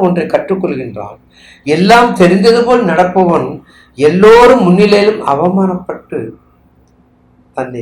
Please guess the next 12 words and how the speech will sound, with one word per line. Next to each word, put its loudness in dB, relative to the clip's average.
தயார்படுத்திக் -12
கொள்கின்றான். -20
அப்படின்னா -18
என்ன? -16
வெக்கம், -6
மானம், -12
சூடு, -20
சொரணை, -20
அசிங்கம், -20
பதட்டம், -20
மென்டல் -12
ஸ்ட்ரெஸ் -8